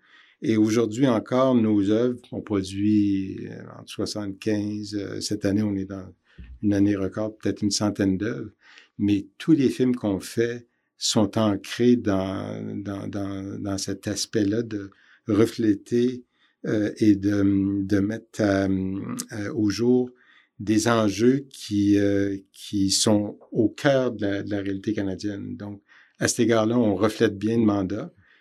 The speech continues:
Et on, on le, et, et nos œuvres sont distribuées à travers le monde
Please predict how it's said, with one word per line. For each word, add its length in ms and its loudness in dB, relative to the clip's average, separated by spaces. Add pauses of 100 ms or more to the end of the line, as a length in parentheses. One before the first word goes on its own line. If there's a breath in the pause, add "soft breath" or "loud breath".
(180 soft breath)
Et 240 2
on, 380 0 (100)
on 40 0
le, 480 0
et, 440 0
et 40 6
nos 300 0
œuvres 160 2
sont 180 -2
distribuées 460 -2
à 40 0
travers 260 0
le 80 2
monde 300 0